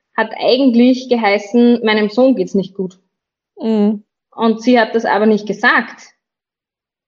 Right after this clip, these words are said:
Speaker 1: Man, man hätte es vielleicht irgendwie erahnen können, aber es waren da diese zwei Werte und der eine Wert war halt ab und zu ein bisschen niedriger,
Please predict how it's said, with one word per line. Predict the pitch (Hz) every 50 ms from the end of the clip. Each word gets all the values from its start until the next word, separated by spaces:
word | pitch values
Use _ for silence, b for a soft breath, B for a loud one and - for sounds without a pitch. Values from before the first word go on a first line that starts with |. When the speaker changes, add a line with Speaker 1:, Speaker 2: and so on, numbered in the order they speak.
| _ _ _ _ _ _ _ _ _ _ _ _ _ _ -
Speaker 1:
Man, | 220 226 220 214 - 202
man | 220 220
hätte | 220 233 240 233 - 262
es | 262 247 - -
vielleicht | - 247 226 214 214 220 214 - -
irgendwie | 220 247 240 240 220 226 -
erahnen | - - - - 220 277 311 311 277
können, | 285 233 214 202 202 202 202 196
aber | - 196 202 196 202 202 202 208 208 208 B B B B B B B _ _ _ _ _
es | 233 214 220
waren | 226 226 247 240
da | 240
diese | 226 254 240 247 233 -
zwei | - 214 196 202 202
Werte | 208 190 208 - - - 311 311 339 330
und | - 247 220 233
der | 240 190
eine | - 233 262 269 262 247
Wert | 254 247 247 254 -
war | 254 247 247 247 240
halt | 240 240 233 240 233 -
ab | - 233 233 -
und | 254 247 240 -
zu | 269 262
ein | 247
bisschen | 240 233 233 247 240
niedriger, | 254 285 294 285 254 220 220 202 196 202 202 202